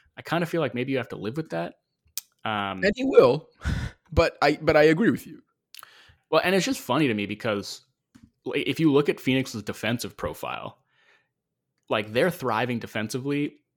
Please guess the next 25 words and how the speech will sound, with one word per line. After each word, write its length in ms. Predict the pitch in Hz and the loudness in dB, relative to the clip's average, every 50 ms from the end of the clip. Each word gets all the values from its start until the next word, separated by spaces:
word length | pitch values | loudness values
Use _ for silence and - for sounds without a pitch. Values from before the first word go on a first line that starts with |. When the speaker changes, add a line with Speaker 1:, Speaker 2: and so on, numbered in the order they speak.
| _ | _
Speaker 1:
because 360 | - 120 - - 127 117 113 117 | -6 -6 -4 -2 -2 -4 -2 -2
they 200 | 120 110 120 123 | 0 2 2 2
are 140 | 117 107 | 0 -2
coaxing 600 | - - - - 120 120 - - - 131 123 123 - | -4 -4 -2 -2 -2 -2 -2 -4 -6 -6 -6 -6 -6
opponents 420 | - - 113 107 113 127 131 127 | -8 -8 -6 -4 -4 -4 -4 -4
into 280 | 127 117 - - 120 110 | -6 -6 -6 -6 -4 -4
the 240 | 113 110 113 - 82 | -4 -4 -4 -4 -4
exact 540 | 104 104 110 104 113 101 117 117 - - | -6 -6 -4 -2 -2 0 -2 -2 -4 -10
kinds 360 | - - 110 101 107 113 101 104 | -12 -8 -6 -4 -4 -4 -4 -6
of 100 | 92 - | -6 -6
shots 300 | - - 87 123 131 - | -4 -2 -2 -2 -2 -4
that 200 | 131 117 - - | -6 -6 -2 -2
they 140 | 110 110 | -2 -2
themselves 560 | 117 120 110 110 - - 110 104 104 101 104 - | 0 -2 -4 -6 -6 -6 -4 -2 -2 -4 -4 -6
are 260 | - 107 101 98 98 98 101 | -6 -4 -4 -4 -4 -6 -6
Speaker 2:
Yeah. 80 | 113 | -6
Speaker 1:
willingly 680 | 117 117 113 117 113 117 113 113 110 107 107 104 - _ _ _ _ _ _ _ _ _ _ | -6 -4 -4 -4 -4 -4 -4 -4 -4 -6 -6 -8 -12 _ _ _ _ _ _ _ _ _ _
take-, 300 | - - 131 135 139 - - | -2 2 2 2 2 2 2
willingly 420 | 139 151 180 208 208 208 202 180 | 4 6 6 6 6 4 2 2
taking, 280 | 160 170 160 151 160 147 | 2 2 2 2 2 2
or 140 | 143 143 | 4 4
in 80 | 139 131 | 4 4
some 160 | - 151 147 | 2 0 0
cases 300 | 147 - 151 135 120 107 | 0 0 -2 -4 -4 -8
hunting 600 | 101 - - - 139 143 135 - 107 92 - 110 | -12 -8 -4 -4 -4 -2 -2 -4 -6 -8 -8 -14